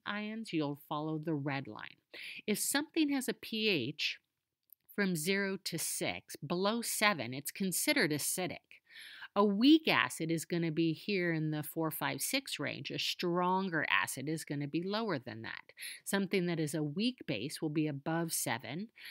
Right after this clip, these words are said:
A strong base will be over here. And you'll see this thing called exponential growth that we've talked about before. This is a logarithmic value.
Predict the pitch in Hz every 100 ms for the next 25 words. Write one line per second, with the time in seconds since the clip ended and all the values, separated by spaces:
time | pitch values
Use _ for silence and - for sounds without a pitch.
0 | - - 165 - - 175 175 175 175 151
1 | 131 139 - 151 151 151 143 151 143 269
2 | 190 143 147 156 - 339 277 151 151 -
3 | - 202 196 - 160 151 - - 277 -
4 | - 202 180 170 170 - 160 151 156 185
5 | 170 - 143 - - 147 147 143 135 147
6 | 143 - 131 165 233 - - - - -
7 | 170 254 - 302 190 156 151 143 165 175
8 | 180 175 147 143 180 170 170 185 185 160
9 | 147 147 139 139 123 -